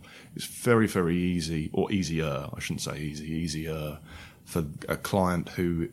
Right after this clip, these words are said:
is more mature to say, "This is exactly what I want this money to be used for. X amount is going to the children for their university fees. I need X amount to live on,"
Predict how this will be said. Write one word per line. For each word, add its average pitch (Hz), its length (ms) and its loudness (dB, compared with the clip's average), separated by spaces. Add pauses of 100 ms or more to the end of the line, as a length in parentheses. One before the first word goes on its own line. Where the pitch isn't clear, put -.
is 82 440 -2 (920)
more 101 220 4
mature 82 640 0 (320)
to - 120 -4
say, 87 500 2 (720)
"This - 220 4
is 90 100 0
exactly 92 640 2
what 87 180 2
I 85 100 2
want 85 480 -2 (380)
this 92 180 2
money 87 220 2
to - 140 -6
be 85 100 0
used 98 340 2
for. 95 480 2
X - 240 0
amount 87 300 0
is 82 140 -4
going 87 260 0
to 82 140 -2
the 80 100 -2
children 87 640 0
for - 160 -8
their 78 400 -4
university 87 720 0
fees. 85 500 -2
I 85 160 0
need 85 220 0
X - 240 -2
amount 85 480 -4
to - 100 -8
live 87 300 2
on," 82 280 -2